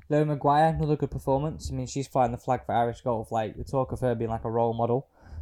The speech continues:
Um, also, you've got, um,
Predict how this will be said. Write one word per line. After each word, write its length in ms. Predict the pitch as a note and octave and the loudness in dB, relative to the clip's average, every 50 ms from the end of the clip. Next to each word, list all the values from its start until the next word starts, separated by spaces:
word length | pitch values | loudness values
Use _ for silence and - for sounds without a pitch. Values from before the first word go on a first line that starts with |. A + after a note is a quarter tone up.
| - - | -6 0
Um, 400 | - B2+ B2+ B2+ B2+ B2+ B2+ C3 - | 6 8 10 10 10 8 8 4 4
also, 540 | - D3+ D3 D3 C#3+ - - C#3 B2+ C3 C3 | 6 8 8 8 8 8 8 10 10 10 10
you've 220 | B2+ - B2+ B2+ - | 8 4 0 -4 2
got, 420 | - C#3 B2+ B2 A#2+ A#2 - - | 6 8 10 10 10 8 6 4
um, 680 | - B2 A#2+ A#2 A#2 A#2+ A#2 A#2+ A#2 A#2 A#2 A#2 A#2 - | 4 6 6 8 8 8 8 6 6 4 2 -2 -8 -10